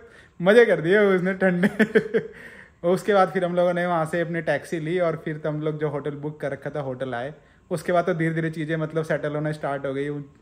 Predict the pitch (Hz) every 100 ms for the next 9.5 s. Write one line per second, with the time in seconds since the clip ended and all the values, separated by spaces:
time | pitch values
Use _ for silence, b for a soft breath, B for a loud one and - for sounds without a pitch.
0 | - 139 147 147 139 147 151 147 143 151
1 | 143 147 - 151 143 143 143 131 131 120
2 | 127 127 135 139 131 143 143 B B 135
3 | 139 165 143 135 160 165 127 120 127 143
4 | 135 143 139 143 151 156 139 147 143 143
5 | 139 147 147 139 143 135 139 139 139 135
6 | 143 139 135 135 147 135 135 139 139 143
7 | 156 147 B B - 160 170 160 151 151
8 | 143 143 143 - 120 123 123 127 - 123
9 | 117 - 113 117